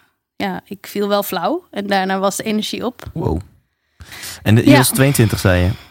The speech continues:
Speaker 1: Toen was ik tweeëntwintig,
Speaker 2: Ja,
Speaker 1: ja.
Speaker 2: en, en dat was na je studie? Of tijdens je
Speaker 1: Ja.
Speaker 2: studie?
Speaker 1: Nee.
Speaker 2: Oké, daarna,
Speaker 1: Ja.
Speaker 2: ja.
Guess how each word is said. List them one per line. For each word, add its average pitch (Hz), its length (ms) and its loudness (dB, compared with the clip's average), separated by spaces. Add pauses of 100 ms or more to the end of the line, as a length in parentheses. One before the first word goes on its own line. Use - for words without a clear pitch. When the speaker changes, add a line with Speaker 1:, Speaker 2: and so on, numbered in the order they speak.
(680)
Speaker 1:
Toen 233 120 -6
was 247 80 -2
ik - 60 -10
tweeëntwintig, 196 520 -6
Speaker 2:
Ja, 110 80 6
Speaker 1:
ja. 170 80 -2
Speaker 2:
en, 101 200 2
en 90 240 0 (120)
dat 98 200 0
was 107 120 2
na 117 120 6
je 117 80 6
studie? 98 380 2 (160)
Of - 180 -2
tijdens 95 260 2
je 269 60 6
Speaker 1:
Ja. 277 60 6
Speaker 2:
studie? - 260 0 (380)
Speaker 1:
Nee. - 120 4
Speaker 2:
Oké, 196 140 0 (160)
daarna, 90 200 4
Speaker 1:
Ja. 214 140 2
Speaker 2:
ja. 82 180 0